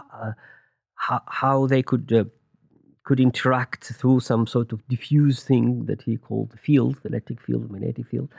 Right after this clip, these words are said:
And, um, uh, Maxwell put all this together and, um,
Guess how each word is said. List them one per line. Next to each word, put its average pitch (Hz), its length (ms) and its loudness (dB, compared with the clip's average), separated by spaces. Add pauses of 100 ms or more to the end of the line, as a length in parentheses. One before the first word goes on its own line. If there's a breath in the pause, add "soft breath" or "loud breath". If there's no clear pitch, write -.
(720 loud breath)
And, 135 260 4
um, 135 340 4 (320)
uh, - 180 -6 (640)
Maxwell 214 360 2
put 226 220 -2
all 202 240 2
this 202 220 -2
together 160 680 4
and, 127 300 4
um, 117 320 4